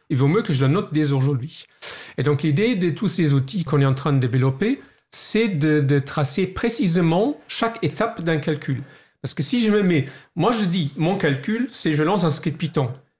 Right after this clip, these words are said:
En réalité, c'est la dernière étape d'un calcul. L'étape précédente, c'était de compiler, compiler un interprète Python. Et si je remonte, ça, c'est, c'était quelque part, euh, ça remonte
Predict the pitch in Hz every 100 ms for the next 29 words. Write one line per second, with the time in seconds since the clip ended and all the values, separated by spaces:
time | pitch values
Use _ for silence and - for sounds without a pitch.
0 | - 135 151 202 170 170 233 220 156 135
1 | 120 160 220 202 165 143 135 143 127 131
2 | 123 139 131 196 226 185 139 139 156 135
3 | 143 - 135 151 170 226 190 139 165 165
4 | 185 208 196 196 - 185 196 185 165 170
5 | 139 131 - 139 131 - _ - - -
6 | 147 139 175 143 147 147 175 269 262 160
7 | - 135 135 151 - 135 214 220 143 147
8 | 135 185 180 139 123 - - - 151 151
9 | 156 220 233